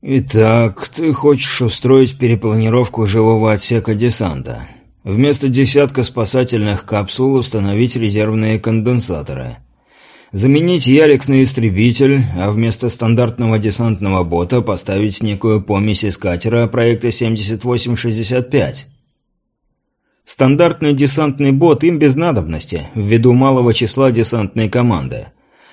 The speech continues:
А вот проверенная вариация бурового катера вкупе с опытным ворчуном очень даже не помешает. Его тестирование показало полную адекватность старичка, однако Брандт и слушать не захотел о том, чтобы расстаться со своим кречетом.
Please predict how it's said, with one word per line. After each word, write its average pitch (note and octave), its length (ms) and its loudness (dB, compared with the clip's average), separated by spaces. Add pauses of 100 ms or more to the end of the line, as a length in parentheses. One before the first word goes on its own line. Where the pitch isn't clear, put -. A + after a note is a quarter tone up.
(100)
А G2 100 2
вот C#3+ 380 0
проверенная C#3 920 4
вариация C3 680 4
бурового B2+ 500 4
катера B2 440 0
вкупе G#2+ 360 0
с - 100 -2
опытным A2 440 0
ворчуном D3 640 0
очень A2+ 360 2
даже G2+ 300 2
не A#2+ 140 2
помешает. A#2+ 760 -2 (600)
Его B2 320 4
тестирование C3+ 760 4
показало C3 580 4
полную C#3 560 2
адекватность C3 680 0
старичка, A2+ 680 -2 (220)
однако D3+ 420 0
Брандт E3 340 0
и C#3 160 2
слушать C#3 520 0
не F#2+ 80 -2
захотел G2+ 520 0
о F2 80 0
том, C3+ 300 2
чтобы F#2 260 -4
расстаться A#2+ 520 -2
со A2+ 140 -6
своим G2 380 0
кречетом. A2 640 -2